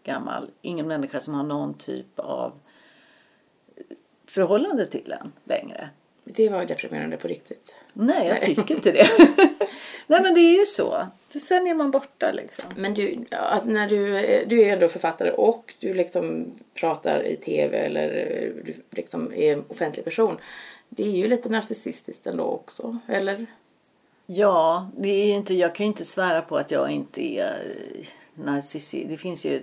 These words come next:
Speaker 1: förstås det draget. Men jag måste säga att mitt drag, jag är ju egentligen, jag har alltid upplevt mig själv som en väldigt blyg person och jag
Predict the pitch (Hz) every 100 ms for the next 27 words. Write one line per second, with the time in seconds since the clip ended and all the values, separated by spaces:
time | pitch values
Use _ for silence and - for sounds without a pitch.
0 | - - 147 - 139 - 143 175 165 165
1 | 196 196 233 233 226 247 214 220 208 208
2 | 208 - 180 170 170 - - - _ -
3 | 196 190 185 208 190 175 185 226 208 -
4 | 185 165 165 175 - 208 175 180 196 190
5 | - 214 233 233 214 208 131 - - 139
6 | 139 139 135 127 - - - 160 208 214
7 | 196 - 185 - - - - 143 - -
8 | 135